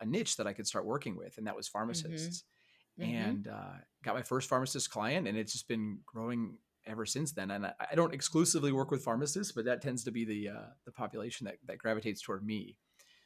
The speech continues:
Speaker 1: So,
Speaker 2: Hmm.
Speaker 1: um,
Speaker 2: Interesting.
Speaker 1: and, and that led me to build Real Estate R P H, the website that really supports, um, information and, and, and education dedicated toward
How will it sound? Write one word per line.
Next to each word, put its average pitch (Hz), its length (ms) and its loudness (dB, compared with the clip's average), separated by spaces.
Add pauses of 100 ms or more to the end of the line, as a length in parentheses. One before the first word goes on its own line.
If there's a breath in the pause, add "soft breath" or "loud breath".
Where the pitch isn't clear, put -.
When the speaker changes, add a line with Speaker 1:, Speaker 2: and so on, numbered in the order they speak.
(120 soft breath)
Speaker 1:
So, - 280 2
Speaker 2:
Hmm. - 20 4
Speaker 1:
um, 156 160 -2 (520)
Speaker 2:
Interesting. 113 640 -2
Speaker 1:
and, 113 100 0
and 127 140 2
that 131 160 6
led 117 180 2
me 113 120 4
to 107 80 2
build 104 280 0
Real 104 140 0
Estate 101 240 0
R 95 100 0
P 110 160 -6
H, 110 220 -4
the 113 80 -4
website 110 380 -2
that 98 180 -4
really 104 160 -4
supports, 104 640 0 (360 loud breath)
um, 98 300 -8
information 104 640 0
and, 95 200 -4
and, 98 300 -6 (140)
and 95 320 -10
education 110 600 -4
dedicated 98 600 -4
toward 95 420 -10